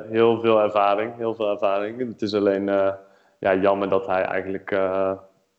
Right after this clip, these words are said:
bijna heel het seizoen niet helemaal fit is. Dus weinig kan, eh, kan meedoen.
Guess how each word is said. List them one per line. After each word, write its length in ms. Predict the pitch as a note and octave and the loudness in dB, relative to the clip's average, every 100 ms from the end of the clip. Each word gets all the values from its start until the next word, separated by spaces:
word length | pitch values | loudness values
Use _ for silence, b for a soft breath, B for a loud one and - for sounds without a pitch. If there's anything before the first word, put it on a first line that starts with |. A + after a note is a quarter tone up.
| - | -10
bijna 340 | F#2 F#2+ F#2+ | -2 0 0
heel 200 | F2+ G2+ | -2 -2
het 100 | G2+ | -2
seizoen 540 | - G2 G#2 G#2 G2+ b b b | -4 -8 -6 -6 -8 b b b
niet 260 | - A#2 A2+ | -6 -4 0
helemaal 420 | A2 A2 G#2+ G#2 | 2 4 4 2
fit 300 | G2+ A2 G#2+ | 2 2 2
is. 180 | G#2 G2 | 2 2
Dus 160 | G2 F#2+ | 0 0
weinig 300 | G2 G2+ G2+ | 0 0 -2
kan, 280 | G2+ G2 | -2 -2
eh, 240 | F#2+ F#2+ F#2+ | -2 -2 0
kan 180 | G2+ G2 | 0 2
meedoen. 420 | G2+ G2+ G2 | 2 2 0